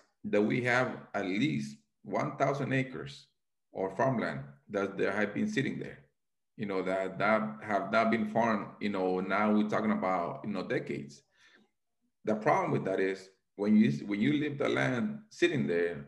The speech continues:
on farm, endangered species move into this, into these areas,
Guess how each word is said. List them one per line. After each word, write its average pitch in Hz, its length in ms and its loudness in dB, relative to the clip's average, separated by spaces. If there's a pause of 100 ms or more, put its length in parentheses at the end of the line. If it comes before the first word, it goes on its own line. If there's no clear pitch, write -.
(120)
on 95 180 -6
farm, 143 380 -2 (640)
endangered 131 440 2
species 107 480 -2
move 107 160 0
into 107 240 2
this, 107 240 -2
into 101 280 -4
these 104 200 -2
areas, 104 420 0